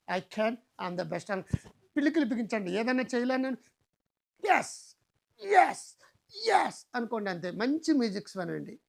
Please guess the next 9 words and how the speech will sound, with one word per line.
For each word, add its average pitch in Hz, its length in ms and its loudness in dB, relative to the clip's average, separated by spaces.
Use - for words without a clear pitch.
మంచి 269 320 0
వైబ్రేషన్స్ 214 680 0
వస్తాయి, 160 360 -12
ఆల్ఫా 226 300 2
వేవ్స్ 220 340 -2
వస్తాయి, 170 360 -10
theta 233 260 -2
వేవ్స్ 190 340 -6
వస్తాయి, 160 260 -10